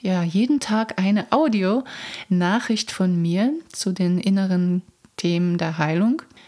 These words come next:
und wie du da wirklich in deine Praxis einsteigst, was du so für dich machen kannst. Sehr viele Inspiration, Meditation. Also jeden Tag ein Jahr lang <laughs> gibt es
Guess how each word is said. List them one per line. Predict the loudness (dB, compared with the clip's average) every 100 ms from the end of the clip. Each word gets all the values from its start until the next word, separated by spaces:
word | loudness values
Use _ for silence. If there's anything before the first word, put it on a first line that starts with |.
| -20 _ -4
und | -2 0 0 0 0
wie | 0
du | 0 -2
da | -2 -2
wirklich | -2 0 0 0
in | 0
deine | 0 0 -2
Praxis | -2 -4 -2 -2 -2 -2
einsteigst, | 0 0 0 -2 -2 0 -2 -4 -8 -14 -20 -20 -4
was | 0 0 0
du | 0
so | 0 0
für | -2
dich | -2 -2 -4 -4
machen | -2 0 0 -2 -2
kannst. | -2 -2 -2 -6 -8 -4
Sehr | -2 -2
viele | -2 -2 -2
Inspiration, | -2 -2 -2 -2 -2 -2 -2 0 0 0
Meditation. | 0 2 -2 -2 -4 -4 -6 -4 -2 -2 -4 -8 -20 -20 -20 -20 -20 -10
Also | -6 -4 -4
jeden | 0 0 0
Tag | 0 -4 -4 -4
ein | 0 0
Jahr | 2 0 0
lang | 0 0 -2 0
<laughs> | 0
gibt | 2 -2 -2 -4
es | -4